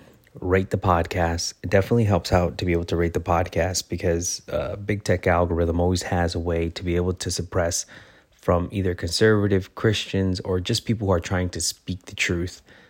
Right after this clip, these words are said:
And we've noticed that a little bit of a difference in stuff like that. Also, don't forget to share the podcast, because by sharing the podcast, um, a lot of people who have heard this podcast have told us that it,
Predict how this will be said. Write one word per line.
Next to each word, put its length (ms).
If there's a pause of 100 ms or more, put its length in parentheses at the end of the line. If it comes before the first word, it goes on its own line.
(340)
And 300
we've 180
noticed 340
that 160
a 60
little 180
bit 100
of 100
a 40
difference 400
in 140
stuff 320
like 160
that. 380
Also, 440 (400)
don't 100
forget 220
to 40
share 260
the 60
podcast, 680 (720)
because 280
by 160
sharing 360
the 60
podcast, 720
um, 540 (160)
a 20
lot 140
of 80
people 280
who 180
have 260 (460)
heard 260
this 100
podcast 720 (100)
have 420 (480)
told 300
us 160
that 320
it, 100